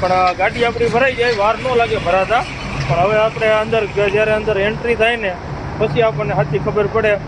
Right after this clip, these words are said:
કેમ કે અહીંયા એન્ટ્રી કરવામાં, ગાડી અંદર જવામાં ચોવીસ કલાક લાગે અને અડતાલીસ કલાક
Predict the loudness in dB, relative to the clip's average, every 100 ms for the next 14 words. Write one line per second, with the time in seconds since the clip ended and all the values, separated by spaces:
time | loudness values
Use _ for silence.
0 | -12 -8 -4 0 2 2 2 0 -2 -2
1 | -2 0 0 0 2 0 0 -4 -14 -12
2 | -12 -10 -10 -8 0 0 0 -2 0 0
3 | 2 0 -2 -2 0 0 2 2 2 0
4 | 0 0 0 -2 -2 -8 -4 0 0 2
5 | 2 2 0 0 0